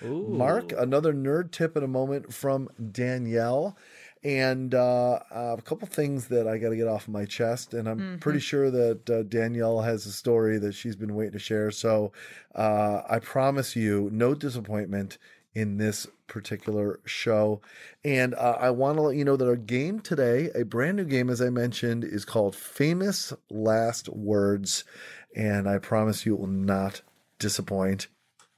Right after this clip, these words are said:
Speaker 1: But before we get to the nerd tip, I do have a question for you, Danielle.
Speaker 3: Uh, yes, Mark.
Speaker 1: I, I, I, I really would like to understand. I noticed you walking around full-fisted, but both fists filled with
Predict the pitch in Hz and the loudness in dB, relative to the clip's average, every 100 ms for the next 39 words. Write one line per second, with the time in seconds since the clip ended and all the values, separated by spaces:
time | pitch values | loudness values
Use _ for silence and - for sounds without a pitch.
0 | _ 104 107 107 160 190 190 143 139 143 | _ -8 -8 2 4 4 0 0 0 0
1 | - 127 117 120 110 117 98 101 113 110 | -2 -2 -2 -4 -2 -2 -2 -2 -4 -2
2 | 107 101 90 85 98 90 90 85 67 - | -2 -2 -8 -10 -8 -6 -6 -8 -10 -14
3 | _ _ _ _ _ 254 202 208 165 - | _ _ _ _ _ -4 0 -2 -4 -12
4 | - - - 208 202 190 - - - 143 | -16 -18 -10 -6 -6 -8 -16 -20 -6 -6
5 | - 139 - 180 139 143 120 135 139 185 | -6 -10 -10 -6 -4 -2 -2 0 2 2
6 | 226 170 139 131 135 120 113 - 127 117 | 0 0 -2 0 -4 -4 -4 -4 -4 -2
7 | 107 101 110 110 123 160 220 - 127 120 | -2 -4 -4 0 2 0 -2 -6 -4 -4
8 | 117 - 123 113 117 110 107 98 98 - | -4 -6 -6 -2 0 0 -2 -4 -8 -12
9 | _ _ - - 202 233 185 170 - 85 | _ _ -12 2 2 4 0 0 -4 -6
10 | - 120 95 - 156 220 - 156 107 - | -2 -4 -2 2 2 2 0 0 0 -6
11 | - - - _ - - 170 156 160 - | -14 -20 -20 _ -20 -4 2 4 2 -4
12 | - 143 123 117 | -10 -4 -2 -2